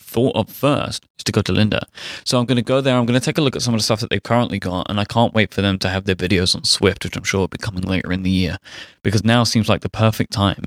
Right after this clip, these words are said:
if you're interested in app development, to get into it. And I think the perfect place to start is to go to lynda dot com.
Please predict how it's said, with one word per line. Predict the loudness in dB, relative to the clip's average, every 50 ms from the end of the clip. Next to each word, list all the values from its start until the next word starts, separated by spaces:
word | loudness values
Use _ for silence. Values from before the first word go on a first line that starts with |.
| -8
if | -6 -2 0
you're | 2 4
interested | 4 4 4 2 0 -2 -4 -6 -6
in | -4 -4
app | -4 -4 -4
development, | -6 -6 -6 -8 -10 -10 -12 -14 -14 -14 _ _ _ _ _ _
to | -4 -2
get | 0 2 2
into | 2 0 0 -2
it. | -6 -6 -6 _ _ _ -2
And | 0 0
I | 0
think | 0 -2 -4 -4
the | -4
perfect | -2 0 0 2 0 -2 -2 -2
place | -2 0 0 -2
to | -4 -4
start | -2 0 2 2 2 0 -2 -4
is | -6 -6
to | -4 -2
go | -2 -2
to | -2 -4
lynda | -6 -4 -4 -4
dot | -4 -6 -6
com. | -4 -4 -4 -4 -6